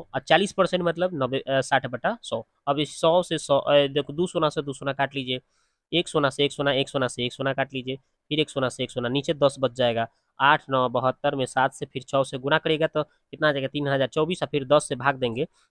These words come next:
तो आपका आ जाएगा कितना, तो तीन सौ दो दशमलव चार परसेंट इसका आंसर हो जाएगा, ठीक है।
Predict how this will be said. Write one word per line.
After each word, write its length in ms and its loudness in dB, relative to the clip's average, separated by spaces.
तो 120 -6
आपका 360 2
आ 40 4
जाएगा 200 0
कितना, 360 -4
तो 300 2
तीन 220 0
सौ 200 4
दो 240 -2
दशमलव 420 0
चार 280 2
परसेंट 380 -8
इसका 200 -4
आंसर 280 -4
हो 120 -8
जाएगा, 200 -8
ठीक 200 -8
है। 100 2